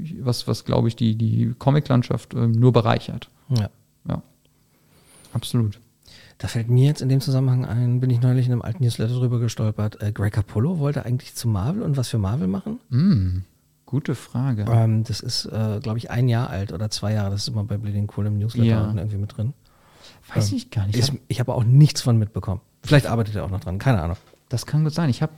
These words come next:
Speaker 1: Capullo auch lange nicht gesehen. Also klar, hier und da mal ein Spawn-Cover.
Speaker 2: Mhm. Ja, Variant-Cover ist ja ganz groß gewesen, das hab ich auch
Speaker 1: Genau.
Speaker 2: mitbekommen, aber
Speaker 1: Ähm, aber seit diesem großen Batman-Run,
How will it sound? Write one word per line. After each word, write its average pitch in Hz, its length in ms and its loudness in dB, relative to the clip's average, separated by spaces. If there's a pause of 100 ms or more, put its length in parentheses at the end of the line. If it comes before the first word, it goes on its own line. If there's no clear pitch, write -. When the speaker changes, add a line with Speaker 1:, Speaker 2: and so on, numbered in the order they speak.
(420)
Speaker 1:
Capullo - 600 -2
auch - 180 -4
lange 170 440 2
nicht 175 340 -2
gesehen. 127 640 0
Also 120 240 0
klar, 143 340 0
hier 143 220 2
und 127 120 2
da 127 100 2
mal 123 220 2
ein 120 120 2
Spawn-Cover. 160 1120 0
Speaker 2:
Mhm. 135 420 6
Ja, 117 140 4
Variant-Cover 135 460 2
ist 143 100 -6
ja 139 60 -4
ganz 139 180 -2
groß 147 220 -8
gewesen, 143 360 -2
das 139 100 -2
hab - 60 4
ich 123 60 8
auch 110 60 6
Speaker 1:
Genau. 107 260 6
Speaker 2:
mitbekommen, 190 240 2
aber 120 360 2 (480)
Speaker 1:
Ähm, 117 460 4 (320)
aber 120 240 2
seit 120 320 0
diesem 131 240 2
großen 135 560 0
Batman-Run, 160 840 2